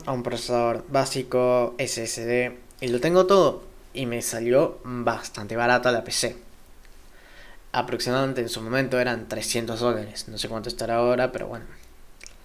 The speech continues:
Me salió bastante bien. El punto. Tengo un procesador muy decente. Tengo una S S D de no, de una, bueno, no es,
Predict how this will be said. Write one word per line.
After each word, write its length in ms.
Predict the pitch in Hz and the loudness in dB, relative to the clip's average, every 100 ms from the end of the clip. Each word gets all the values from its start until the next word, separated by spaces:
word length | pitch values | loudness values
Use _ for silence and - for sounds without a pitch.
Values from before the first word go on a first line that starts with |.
| - - - - - - - - | -20 -18 -16 -16 -16 -18 -18 -4
Me 100 | 131 | -2
salió 240 | 127 147 | 2 6
bastante 360 | 143 139 123 107 | 6 6 0 0
bien. 160 | 104 - | -2 -4
El 220 | - 120 | 2 2
punto. 420 | 117 139 120 - - | 2 0 -2 -6 -2
Tengo 220 | 160 202 | 4 6
un 100 | 185 | 4
procesador 560 | 165 151 - 131 113 - | 4 0 2 2 0 -4
muy 260 | 131 143 | 0 4
decente. 720 | 143 147 - 165 156 165 180 - - - - - - - - - - - - - | 6 4 4 0 2 0 0 -10 -20 -20 -20 -20 -20 -20 -20 -20 -20 -20 -20 -2
Tengo 460 | - 156 117 107 107 | 4 4 4 0 -6
una 300 | - 135 135 | -4 2 4
S 160 | 127 123 | 4 2
S 160 | 120 123 | 0 4
D 360 | 131 139 - - - - - - - - - | 4 4 0 -12 -20 -20 -20 -20 -20 -20 -14
de 400 | 139 127 113 110 | 2 4 6 4
no, 480 | 107 110 117 113 110 - - - - | 0 0 0 -2 -6 -12 -20 -20 -14
de 180 | 123 123 | 0 2
una, 560 | 123 123 120 117 113 113 | 4 4 2 2 -2 -2
bueno, 240 | 123 117 - | -2 -2 -6
no 400 | - 135 135 139 | -10 -6 0 2
es, 380 | 135 135 131 - | 2 0 -4 -8